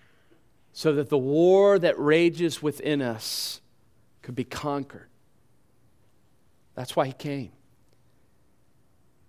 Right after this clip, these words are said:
Today, he wants us to humble ourselves, to submit our lives to him, to draw near to him, and to recognize what are those desires, what are those pleasures that try to knock me off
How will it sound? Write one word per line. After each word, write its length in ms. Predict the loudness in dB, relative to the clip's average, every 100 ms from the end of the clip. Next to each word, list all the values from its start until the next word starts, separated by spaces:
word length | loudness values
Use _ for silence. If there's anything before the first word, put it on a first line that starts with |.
| _ _
Today, 380 | -4 2 4 4
he 120 | 0
wants 240 | -2 -2 -6
us 100 | -8
to 100 | -6
humble 240 | -4 -4
ourselves, 720 | -4 -6 -10 -12 -14 -18 -18 -20 _
to 80 | -10
submit 680 | -6 -4 -4 -4 -4 -2
our 120 | 0
lives 320 | 2 0 -2 -6
to 100 | -10
him, 220 | -8 -8
to 100 | -8
draw 260 | -6 -4
near 640 | -4 -6 -6 -6 -6 -8 -12 _ _ _
to 320 | -10 -6 -6
him, 420 | -8 -8 -8 -10 -18 _ _ _ _ _ -14
and 100 | -8
to 120 | -2
recognize 1000 | 2 2 0 0 0 2 -2 -6 -10 -14 _ _ _ _ _
what 160 | -4 0
are 160 | 2
those 220 | 2 0
desires, 500 | -4 -6 -4 -4 -6
what 100 | -4
are 140 | -2 0
those 220 | -2 -6
pleasures 720 | -6 -4 -4 -8 -16 -18 -20 -20 _ _ _ _ _ _ _ _ _ _ _ _ _ -16
that 120 | -8
try 200 | -2 -2
to 80 | 0
knock 280 | -2 -2
me 140 | -4 -2
off 460 | -2 -4 -10 -18